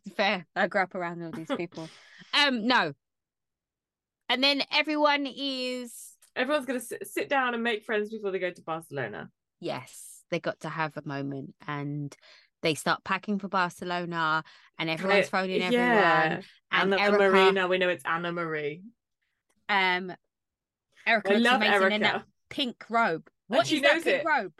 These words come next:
Speaker 2: That's why she, and she knows it. That's why she's like, "Let me FaceTime Kyle. Let me FaceTime Crystal. Like, look at me.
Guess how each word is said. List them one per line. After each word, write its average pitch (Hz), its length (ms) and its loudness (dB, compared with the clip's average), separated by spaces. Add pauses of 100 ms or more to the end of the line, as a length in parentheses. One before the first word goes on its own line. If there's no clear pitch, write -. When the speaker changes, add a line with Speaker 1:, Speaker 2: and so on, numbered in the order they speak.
Speaker 2:
That's 202 220 0
why 247 140 0
she, 254 300 -4
and 240 120 -6
she 262 140 -8
knows 269 180 -2
it. 202 80 -2
That's 254 160 -4
why 240 120 -6
she's 208 180 -8
like, 160 340 -4
"Let 175 220 -4
me 190 120 -4
FaceTime 196 640 -6
Kyle. 165 460 -8 (280)
Let 214 160 0
me 233 80 2
FaceTime 208 340 0
Crystal. 220 420 -6
Like, 151 280 -6
look 254 180 -4
at 269 80 -8
me. 262 280 4